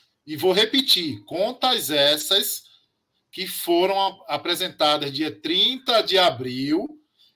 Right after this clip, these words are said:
e no dia seguinte, ou logo em seguida, o próprio presidente do clube disse que estava errado.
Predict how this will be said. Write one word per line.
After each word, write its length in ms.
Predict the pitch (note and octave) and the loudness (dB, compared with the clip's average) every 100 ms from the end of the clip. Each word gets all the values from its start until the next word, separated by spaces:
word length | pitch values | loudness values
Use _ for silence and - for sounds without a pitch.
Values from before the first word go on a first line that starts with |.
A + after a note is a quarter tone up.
| _ _ _ - | _ _ _ -14
e 120 | D#3+ | -6
no 160 | F3+ F3+ | -6 -4
dia 360 | C3 F#3+ A#3+ | -4 0 0
seguinte, 720 | A#3+ B3+ F3 D3+ D3+ E3+ - | 0 -4 -4 -6 -6 -2 -2
ou 60 | F3+ | 0
logo 340 | D#3 F3 A3+ | 4 4 4
em 80 | G#3+ | -2
seguida, 720 | F#3+ F#3+ C#3+ B2+ C3+ C#3 - - | -4 -4 -4 -4 -6 -4 -6 -4
o 100 | F3 | -8
próprio 560 | - E3+ F3 A3+ B3+ C4+ | -4 2 4 4 2 -4
presidente 520 | B3 A3+ F3+ G3 F#3+ | 0 0 0 -2 -2
do 140 | F#3 | -6
clube 200 | - E3+ | -4 -6
disse 200 | D#3 F#3 | -4 -8
que 80 | - | -4
estava 240 | - F3+ G3+ | -2 0 0
errado. 280 | C3 G2 | -2 -6